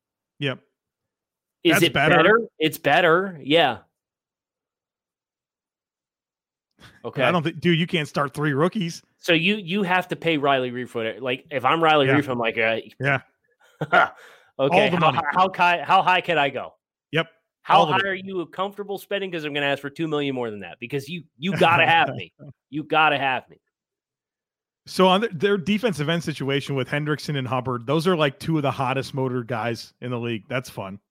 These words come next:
Speaker 2: All grit team.
Speaker 1: For sure. And, like, D J Reader,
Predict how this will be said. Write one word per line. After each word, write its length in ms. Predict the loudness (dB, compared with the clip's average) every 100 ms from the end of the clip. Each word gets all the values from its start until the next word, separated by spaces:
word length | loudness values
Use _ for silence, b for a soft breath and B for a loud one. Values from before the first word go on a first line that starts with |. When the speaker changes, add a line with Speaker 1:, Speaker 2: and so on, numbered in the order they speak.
| _ _ _ _ _ _ _ _ _
Speaker 2:
All 180 | -4 -4
grit 340 | -4 -8 -12 -12
team. 280 | -16 -16 -16 _ _ _ _ _
Speaker 1:
For 280 | -18 -14 -12
sure. 520 | -12 -10 -8 -8 -12 _ _ _ _ _ -2
And, 160 | -2 0
like, 420 | 0 0 -6 -6
D 140 | 0 2
J 160 | 4
Reader, 520 | 4 4 4 4 2